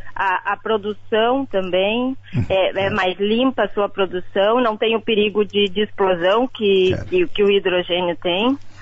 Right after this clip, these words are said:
Speaker 2: Claro. Está bien, el, el, el etanol podría ir en forma líquida.
Speaker 1: Exatamente, de forma líquida, não precisa nenhuma reforma,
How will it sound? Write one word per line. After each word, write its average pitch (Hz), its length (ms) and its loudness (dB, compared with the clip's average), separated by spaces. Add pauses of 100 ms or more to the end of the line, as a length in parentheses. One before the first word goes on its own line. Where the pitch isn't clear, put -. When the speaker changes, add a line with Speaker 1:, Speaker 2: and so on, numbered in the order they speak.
(280)
Speaker 2:
Claro. - 300 -6 (520)
Está 95 240 -2
bien, 117 200 2
el, 120 180 2
el, 120 260 2
el 127 360 2
etanol 139 340 2
podría 180 380 2
ir 165 100 4
en 151 80 2
forma 139 320 2
líquida. 110 580 4 (580)
Speaker 1:
Exatamente, 220 800 -2
de 185 100 -4
forma 214 380 -2
líquida, 285 640 -2 (240)
não 233 140 -2
precisa 220 400 -2
nenhuma 220 400 0
reforma, 214 800 0